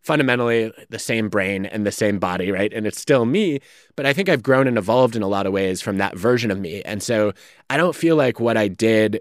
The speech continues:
the, the ideas I had about my future and the opinions I held at twenty-one are reflective of,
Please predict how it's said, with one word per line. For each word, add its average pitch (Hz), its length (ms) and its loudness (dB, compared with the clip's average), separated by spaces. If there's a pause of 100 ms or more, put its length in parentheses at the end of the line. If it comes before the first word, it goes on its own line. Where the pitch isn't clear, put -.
the, 117 320 0
the 113 380 0
ideas 135 400 2
I 131 100 -2
had 113 280 -2
about 98 200 -4
my 95 100 -4
future 107 440 0
and 101 160 -2
the 98 80 -2
opinions 143 420 -2
I 110 120 -2
held 98 340 -4
at 98 280 -8
twenty-one 113 680 -2 (400)
are 117 160 2
reflective 113 560 0
of, 98 340 -4